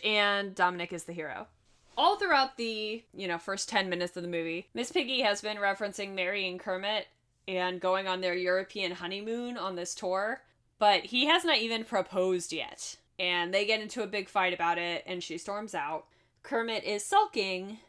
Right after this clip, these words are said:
and Dominic comes in and recommends a calming stroll along the canals and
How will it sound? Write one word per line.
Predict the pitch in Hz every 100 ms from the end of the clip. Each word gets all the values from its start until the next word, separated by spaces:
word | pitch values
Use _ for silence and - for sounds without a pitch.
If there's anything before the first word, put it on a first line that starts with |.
| _ _
and | 202 190 185
Dominic | 208 214 220 -
comes | - 220 208
in | 196 196 196
and | 190 196 185
recommends | 190 214 208 202 202 -
a | -
calming | - - 403 403 381
stroll | - - 349 381 359 226 190 180 -
along | 240 262 269 277 277 277 247 - _ _
the | 247
canals | 247 277 269 233 180 170 170 - -
and | 208 196 196 190 196 202